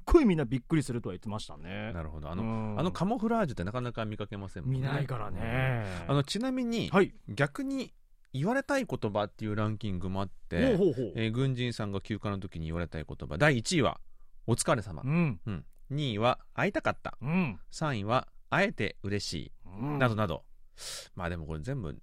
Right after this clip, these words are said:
Speaker 2: 女子から言われたから嬉しそうな。
Speaker 1: まあ、俺も言われたいよ、これ。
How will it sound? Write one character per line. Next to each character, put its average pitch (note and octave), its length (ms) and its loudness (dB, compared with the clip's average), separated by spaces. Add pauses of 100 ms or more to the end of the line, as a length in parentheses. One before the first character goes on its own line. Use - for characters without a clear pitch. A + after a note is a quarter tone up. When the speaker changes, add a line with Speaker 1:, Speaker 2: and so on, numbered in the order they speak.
(120)
Speaker 2:
女 A#2 160 0
子 - 80 -4
か - 140 -4
ら E2+ 80 -6
言 D2+ 80 -6
わ D#2+ 80 -6
れ D#2+ 60 -6
た - 100 -10
か - 100 -10
ら C2 240 -12 (380)
嬉 F2+ 200 -8
し E2 260 -10
そ - 200 -16
う - 40 -6
な。 A3 60 -4
Speaker 1:
ま C4+ 100 0
あ、 D#4+ 40 0
俺 B3+ 300 0
も E4+ 120 -4
言 C#4+ 120 -2
わ D#4+ 80 -2
れ E4 100 -2
た E4+ 180 -2
い G#3 60 0
よ、 A#2 80 2
こ D#3+ 60 2
れ。 - 60 2